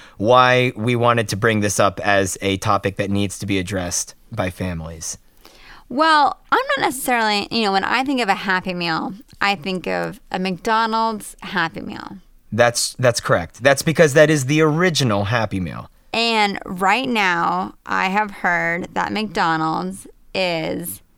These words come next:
Speaker 2: I don't know, it's like a, a nod to adults, but they basically, I think it's for a limited time, are bringing back adult Happy Meals.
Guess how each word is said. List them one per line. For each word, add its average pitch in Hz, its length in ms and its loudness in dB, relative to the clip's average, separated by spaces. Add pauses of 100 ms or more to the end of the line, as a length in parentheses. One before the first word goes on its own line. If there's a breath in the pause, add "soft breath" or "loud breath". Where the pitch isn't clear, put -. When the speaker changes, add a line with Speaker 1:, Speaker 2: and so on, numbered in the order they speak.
(220)
Speaker 2:
I 190 140 0
don't 196 180 0
know, 180 200 0
it's 180 200 -6
like 180 240 -4
a, 170 420 -2 (120)
a 185 120 -4
nod 175 560 0
to 180 400 -4
adults, 175 800 -4
but 214 160 -6
they 196 140 -2
basically, 190 880 -4 (220)
I 190 120 -4
think 214 180 -4
it's 202 140 -10
for - 180 -6
a 190 120 0
limited 185 500 -2
time, 165 400 -2
are 180 100 -2
bringing 180 460 -4
back 160 460 -2 (340 soft breath)
adult 180 840 0 (200)
Happy 175 380 -2
Meals. - 540 -12